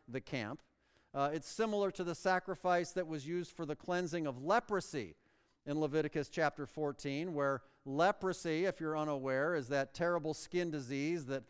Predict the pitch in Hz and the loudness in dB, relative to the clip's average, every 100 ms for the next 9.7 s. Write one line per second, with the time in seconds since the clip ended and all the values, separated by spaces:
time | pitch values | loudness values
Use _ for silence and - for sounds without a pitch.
0 | _ _ 151 180 175 151 156 147 165 165 | _ _ -2 0 4 4 4 4 2 0
1 | 160 165 190 - 160 156 156 147 147 - | -2 -6 -6 -4 0 4 2 2 -6 -6
2 | 135 135 156 185 156 123 107 _ _ _ | 0 4 4 2 -2 -4 -4 _ _ _
3 | 139 135 175 156 139 - - 127 131 147 | -8 0 4 4 2 -4 -10 -2 0 0
4 | - - 147 135 131 135 139 135 127 131 | -6 -4 -2 0 -2 -4 -4 -4 -2 -2
5 | 123 160 139 127 127 123 127 - 135 120 | 0 -2 -2 -2 -2 -4 -8 -8 -4 -4
6 | 117 117 107 - 117 131 175 127 117 - | -4 -8 -10 -6 -4 -2 -2 0 -2 -4
7 | _ _ - 131 160 165 165 - 165 156 | _ _ -4 4 4 4 -4 -2 -2 0
8 | 143 113 - 147 127 120 135 113 143 151 | -2 -4 -6 -4 -4 -6 -6 -4 -2 0
9 | 160 127 139 139 135 - | -2 -2 -2 0 -2 -12